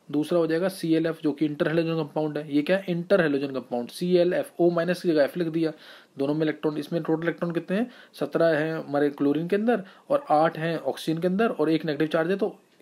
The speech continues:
एक ऐड हो जाएगा, तो छब्बीस इलेक्ट्रॉन, it is having twenty-six electrons। तो काउंट कर सकते हैं कोई भी न्यूट्रल स्पीशीज जिसमें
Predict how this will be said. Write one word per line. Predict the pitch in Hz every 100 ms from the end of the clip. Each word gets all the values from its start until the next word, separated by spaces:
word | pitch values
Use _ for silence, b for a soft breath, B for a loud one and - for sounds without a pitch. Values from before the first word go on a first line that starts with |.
| -
एक | 170 160
ऐड | 165 156 156
हो | 175
जाएगा, | 196 220 165 B -
तो | 156
छब्बीस | 170 185 196
इलेक्ट्रॉन, | 175 - 131 139
it | 151
is |
having | 156 175 185
twenty-six | 180 165 165 170 -
electrons। | 127 - 117 113 - _ _ b b b b -
तो | -
काउंट | - 156 175
कर | 180
सकते | 170 -
हैं | 214
कोई | 196 175
भी | 180
न्यूट्रल | 170 180
स्पीशीज | - 175 180
जिसमें | 156 180